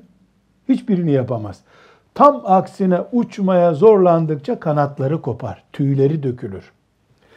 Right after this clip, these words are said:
İnsan bir manevi kilosu var. Manevi kapasitesi var. Mümin de olsan bir manevi ağırlığın var senin.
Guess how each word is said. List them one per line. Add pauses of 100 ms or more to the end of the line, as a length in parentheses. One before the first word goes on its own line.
(440)
İnsan (1200)
bir
manevi
kilosu
var. (720)
Manevi
kapasitesi
var.
Mümin
de
olsan (360)
bir
manevi
ağırlığın
var
senin.